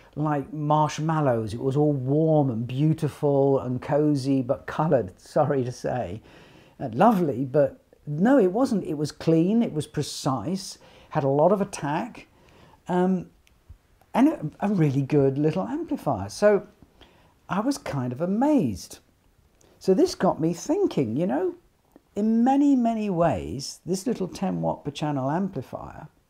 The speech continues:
was sounding as good, even similar, shall I say,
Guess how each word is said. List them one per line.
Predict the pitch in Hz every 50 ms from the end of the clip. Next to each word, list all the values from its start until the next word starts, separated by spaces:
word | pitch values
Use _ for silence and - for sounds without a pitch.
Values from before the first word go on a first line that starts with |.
| _ _ _ _ _ _ _ _ _ _ _ _ _ _ _ -
was | 165 170 170
sounding | - - - - 247 254 262 254 240 202 147 120 95 82 90 123 139 156 - _ _ _ _ _ _ _ -
as | 196 226 247 254 240 -
good, | 170 147 156 147 120 98 98 117 147 156 - _ _ _ _ _ _ _ _ _ _ _ _ _ _
even | - 220 233 202 214 202
similar, | 175 - - - 262 262 226 180 131 107 107
shall | - - 131 123
I | 101 92
say, | 95 - - 113 - - 85 113 135 -